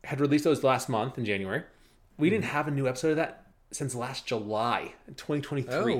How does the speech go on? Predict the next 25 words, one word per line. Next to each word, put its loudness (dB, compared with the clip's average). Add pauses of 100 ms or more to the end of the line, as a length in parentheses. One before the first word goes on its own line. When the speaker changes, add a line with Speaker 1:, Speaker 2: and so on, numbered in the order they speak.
Speaker 2:
Oh, -6
wow. 4
Speaker 1:
I 4
know. 8
I 4
couldn't 6
believe 6
it. 0
I 8
was 8
like, 6 (120)
Speaker 2:
Yeah. -4 (920)
Feels 0
like 6
Speaker 1:
I 6
did, 4
Speaker 2:
it's 6
Speaker 1:
I -4
Speaker 2:
been -2
with -2
us. -8 (240)
Speaker 1:
Yeah, 4
yeah. 10
I 12
was 4